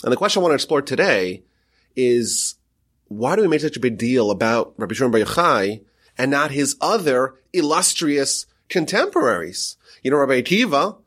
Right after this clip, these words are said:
if I were asked most people when he passed, most people don't know when he passed.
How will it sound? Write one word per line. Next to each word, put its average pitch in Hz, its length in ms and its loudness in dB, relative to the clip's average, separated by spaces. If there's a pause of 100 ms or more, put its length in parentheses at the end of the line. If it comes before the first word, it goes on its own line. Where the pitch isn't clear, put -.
(200)
if 110 60 -16
I 120 80 2
were 123 80 2
asked 135 220 -2
most 123 180 0
people 143 380 0
when 117 140 0
he 117 120 -4
passed, 143 600 -2 (400)
most 113 140 0
people 120 160 -4
don't 120 200 0
know 147 140 2
when 190 120 2
he 117 120 -2
passed. - 500 -10